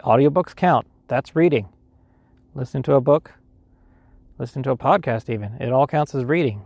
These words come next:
'cause you're listening to creative works that way. And if you can create a writing space, make one in your place where you live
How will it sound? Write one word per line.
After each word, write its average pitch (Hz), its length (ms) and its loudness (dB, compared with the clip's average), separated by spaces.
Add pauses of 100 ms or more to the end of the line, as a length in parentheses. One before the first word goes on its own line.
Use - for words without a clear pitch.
(100)
'cause 123 140 -14
you're 120 100 -6
listening 127 320 -4
to 127 320 0
creative 127 360 -4
works 135 460 -2 (960)
that 65 160 -8
way. 55 240 -10 (2250)
And 131 420 0
if - 160 -8
you 135 60 -6
can 151 240 -2
create 156 220 4
a 151 40 2
writing 151 220 2
space, - 520 -6 (920)
make 147 220 -4
one 131 100 -2
in 117 80 -4
your 110 160 -6 (800)
place 120 260 -4
where 131 100 -4
you 131 80 -4
live - 200 -8